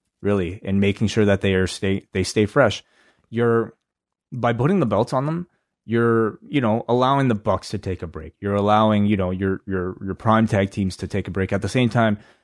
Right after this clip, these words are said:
you're, like, making fresh matchups all the time by putting anybody against Omega Page. And you're also saving Omega and Page from their inevitable singles runs whenever they, they have them. So they really haven't burned through too many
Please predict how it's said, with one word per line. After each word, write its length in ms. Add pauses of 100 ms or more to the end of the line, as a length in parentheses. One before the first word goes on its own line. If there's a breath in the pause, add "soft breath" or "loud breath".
(160 soft breath)
you're, 480 (840)
like, 300 (280)
making 360
fresh 260
matchups 640
all 140
the 100
time 320
by 140
putting 280
anybody 340
against 280
Omega 300
Page. 400 (200 soft breath)
And 120
you're 100
also 160
saving 320
Omega 380
and 200
Page 300
from 200
their 360 (160 soft breath)
inevitable 540
singles 420
runs 180
whenever 280
they, 180
they 260
have 280
them. 200 (380)
So 520 (360)
they 140
really 260
haven't 320
burned 300
through 240
too 260
many 380